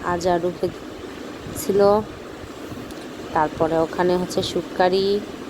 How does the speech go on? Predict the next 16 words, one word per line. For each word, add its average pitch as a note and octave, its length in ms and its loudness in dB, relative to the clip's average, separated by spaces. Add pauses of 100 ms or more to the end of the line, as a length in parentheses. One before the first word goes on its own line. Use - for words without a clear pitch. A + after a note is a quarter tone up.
(1800)
মরিয়ম F3+ 400 6
খেজুর F#3+ 400 2
ছিল, G3 220 4 (100)
সব F3 260 0 (140)
কিছু G#3+ 240 0
মিলাই F#3 400 4 (160)
অনেক F3 160 0 (140)
খুবই F3+ 260 2
ভালো E3 300 2
লাগছে। F3 460 2 (1120)
আর C#3+ 180 -6 (640)
আমার G#3 260 4
ভিডিওগুলো G3+ 580 4
যদি G#3+ 220 2
ভালো F3+ 320 4
লাগে, F3 340 4